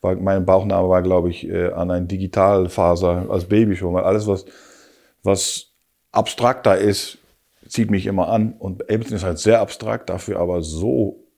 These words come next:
umfangreich, du kannst so viel selbst gestalten. Ich bin ein richtig großer Fan, aber es gibt mehrere. Ich mag eigentlich, ich mag Studio One auch sehr und, äh, Bitwig ist auch super.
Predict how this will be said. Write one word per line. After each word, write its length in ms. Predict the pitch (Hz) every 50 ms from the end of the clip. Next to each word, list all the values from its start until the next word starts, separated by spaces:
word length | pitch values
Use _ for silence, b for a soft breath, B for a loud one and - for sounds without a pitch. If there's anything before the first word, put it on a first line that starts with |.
| _ -
umfangreich, 880 | 113 127 151 156 143 - - 76 80 82 82 73 67 85 87 85 -
du 100 | - 95
kannst 280 | - 92 95 104 107 -
so 160 | 113 127 120
viel 420 | - - 107 104 98 95 92 - _ _ _ _ _ -
selbst 420 | 101 85 98 104 110 107 - -
gestalten. 580 | - 90 82 - 85 80 78 78 - - 90 98 _ _ b b b b b b b b b b b b b b b b b b b - - -
Ich 180 | - - - B B B B B B B B B B B B B B B B _ _
bin 200 | - 73 71 67
ein 60 | 65
richtig 280 | 73 73 73 - 80 -
großer 240 | - 76 73 - 80
Fan, 180 | - 90 82
aber 100 | 95 123
es 80 | 147 -
gibt 140 | - 151 143
mehrere. 240 | 143 151 151 131 101
Ich 140 | 87 -
mag 260 | - 113 107 101 - 82
eigentlich, 440 | 92 98 107 113 104 - - _ b b b b b b b b b
ich 120 | b - -
mag 160 | 98 95 -
Studio 360 | - - 107 101 101 98 92
One 200 | 98 107 110 98
auch 160 | 95 104 98
sehr 500 | - - 104 107 110 107 104 104 95 -
und, 200 | - 87 80 78 - _ _ _ _ - -
äh, 220 | - - 82 80 76 73 - _ _ _ -
Bitwig 380 | 104 101 107 - 101 110 104 -
ist 100 | - -
auch 180 | - 95 95
super. 500 | 92 85 107 104 98 98 92 92 92 90